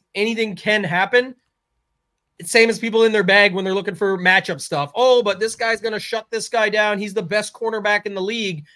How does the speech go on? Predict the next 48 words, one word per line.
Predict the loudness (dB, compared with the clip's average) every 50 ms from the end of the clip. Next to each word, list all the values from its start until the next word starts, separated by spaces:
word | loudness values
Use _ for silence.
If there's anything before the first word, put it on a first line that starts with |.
| _ _
And | -4 -2 -2
then | -2 -2
so | -2 -4 -4
we | -4 -2 -4 -4
did | -2 -2 -2
it | 0
with | -2 -2 -2 0
Tyreek | 0 0 2 0 -4 -6 -6 -6
earlier | -4 -4 -2 -4
in | -4
the | -4
season | -6 -6 -8 -6 -6 -6
and | -6 -4
Surtain, | -4 -4 -4 -2 -2 0 0 0 0 -2 -4 -8 -12 _ _ _ -6
and | -4 -2
he's | -2 -2 0
saying, | 0 0 0 -2 -4
"Peace," | -6 -6 -6 -6 -6 -8 -12 -16 _ _ _
in | -4 -4
the | -4 0
second | 0 0 0 0 -2 -2
drive | 0 2 4 4 4 4 2 -2
or |
something, | -6 -6 -6 -6 -4 -4
like, | -4 -4 -4
into | -4 -4 -4 -2 -2
the, | -2 -2 -2 -2
into | -4 -4 -2
the | -2 0 0
end | 0 0 -2
zone. | -4 -6 -6 -8 -6
So | -2 0 2 2 0 -2 -6 _ _ _ 0
I | 2 2
set | 4 4 4 4 4
up | 4 2
a | -2
ton | -2 -2 -2 -2
of | -2 -4
these | -4 -6 -4
stacks. | -2 0 0 2 0 -2 -4 -6
I | -6 -4
think | -4 -4 -4
they're | -6 -4
great. | -2 0 2 2 2 0 -2 -6 _ _ _ _ _ -6
Uh, | -2 -2 -2 -2 -4 -6 -12 -18 _ _ _
you | -4 -2
know, | -2 -2 0
Minshew, | 2 4 4 4 2 0 -4 -4 -2 -2 -2 -2 -4 -4 -8